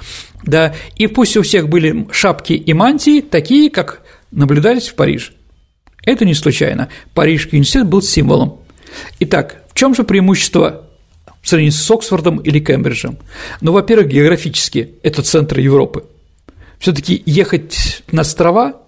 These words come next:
немножко далековато. А вот также, конечно, это столица ещё французской монархии.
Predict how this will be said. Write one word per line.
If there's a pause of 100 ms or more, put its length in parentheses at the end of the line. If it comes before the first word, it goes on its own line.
(300)
немножко (140)
далековато. (480)
А
вот
также,
конечно,
это
столица
ещё
французской
монархии.